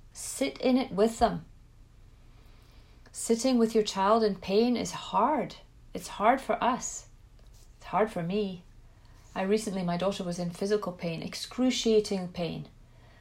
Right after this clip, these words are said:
And it was so hard for me to sit in it with her. I wanted me to have the pain. But you know what? She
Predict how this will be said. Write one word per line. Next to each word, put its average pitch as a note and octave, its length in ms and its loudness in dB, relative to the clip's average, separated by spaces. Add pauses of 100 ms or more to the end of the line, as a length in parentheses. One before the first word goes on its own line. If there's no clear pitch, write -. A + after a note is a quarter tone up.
(120)
And G3 140 -4
it - 80 -4
was F#3 160 -4
so A3 380 4
hard G#3 340 4
for G3 140 -2
me F#3+ 160 -4
to F3+ 120 -12
sit - 280 -6
in F#3+ 160 -4
it G3 120 -4
with F#3+ 200 -4
her. G3 100 0
I F3 160 0
wanted G#3 400 2
me G#3 160 0
to A3 140 -4
have G#3+ 100 -4
the F#3+ 60 -6
pain. F#3 460 -4 (1160)
But G3+ 100 -6
you G#3 100 4
know A3 120 4
what? C#4+ 300 4
She - 360 -4